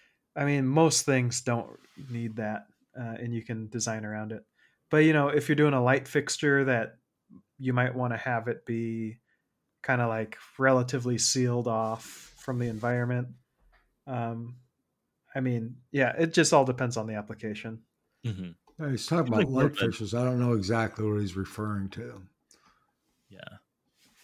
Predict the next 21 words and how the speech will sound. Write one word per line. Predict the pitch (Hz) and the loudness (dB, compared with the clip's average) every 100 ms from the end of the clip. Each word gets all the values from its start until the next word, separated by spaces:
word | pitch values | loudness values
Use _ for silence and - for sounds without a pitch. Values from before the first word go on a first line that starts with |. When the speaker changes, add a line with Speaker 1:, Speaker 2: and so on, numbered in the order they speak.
| _ _ _ | _ _ _
Speaker 1:
He's | - | -2
Speaker 2:
it | 135 | 4
seems | |
Speaker 1:
probably | 165 160 156 | 6 6 6
Speaker 2:
like | |
more | - | 2
of | 160 | -2
an | |
Speaker 1:
printing | 151 143 131 | 0 0 0
Speaker 2:
industrial | 123 - - - 82 80 _ _ - - - _ _ _ | -4 -8 -16 -20 -20 -20 _ _ -20 -20 -20 _ _ _
application. | - 196 165 | -2 4 6
Speaker 1:
Yeah. | 147 127 - - - | 6 2 -4 -16 -6
Speaker 2:
Like, | 143 | -2
somewhere | - 180 165 | 4 8 8
where | 151 | 8
you're | 135 127 | 8 6
making | 123 131 117 | 4 2 2
money | 107 113 110 | 4 4 4
off | 101 107 | 0 -2
of | 90 | -2
it, | 95 | -2